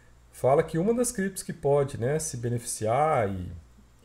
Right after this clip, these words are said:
e não sofrer tanto nessa queda, né, de junho, seria o Ethereum, né, pela mudança pro Proof of Stake, né, pela entrada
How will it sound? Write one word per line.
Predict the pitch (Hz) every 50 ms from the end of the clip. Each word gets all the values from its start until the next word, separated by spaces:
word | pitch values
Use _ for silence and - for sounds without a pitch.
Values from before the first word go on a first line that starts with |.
| 147 -
e | 95 90 87 87 85 85 85 85
não | 87 92 107
sofrer | 117 - - 110 - - - 113 123 120 -
tanto | - 117 131 165 185 190 -
nessa | 101 92 90 - 113
queda, | 101 - - 104 113 156 175 156 104
né, | 90 101 113
de | 120 101 98 92
junho, | 87 92 98 113 151 202 190 117 82 - - - - - - - - - - - - - - - -
seria | - - - 143 143 147 156 165 180 185
o | 190 208
Ethereum, | 202 202 - 165 143 139 147 160 185 226 277 277 - - - -
né, | 120 107 117 127
pela | 135 - 156 151 156
mudança | 170 196 202 165 135 123 135 147 - - 170
pro | - 185 185
Proof | 180 - 147 143 143 143 -
of | 151 - -
Stake, | - - 156 143 160 196 - -
né, | 104 107 123 175 196 - - _ _ _ - -
pela | - 90 98
entrada | 107 107 - 110 104 110 110 104 95 90